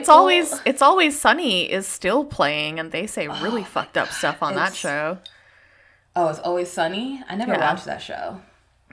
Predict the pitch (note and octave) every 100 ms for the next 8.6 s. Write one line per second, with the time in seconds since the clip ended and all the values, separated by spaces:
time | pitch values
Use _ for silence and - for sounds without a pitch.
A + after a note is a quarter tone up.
0 | - _ - G#3+ G#3 G3+ D4 C#4 - E3
1 | - _ - - - G#3 C#4+ C5 A3 F#3
2 | F#3 F#3 D#3 - G#3+ C4 G#3+ A#3+ C#4 C#4
3 | C4+ D4 B3 A3+ A3 A#3 B3 A3 A3+ A#3+
4 | C4 _ F#3 E3 D3 C#3+ C#3+ D#3+ - -
5 | B3+ C#4+ D#4 D4+ B3 A#3+ A3 G3+ G3+ F3
6 | E3 - A#3 A#3+ B3+ C#4+ C#4+ C#4 F#3 F3
7 | F3 E3 E3+ - _ _ - E3+ A#3 A3+
8 | D3+ G3 - A#2 - -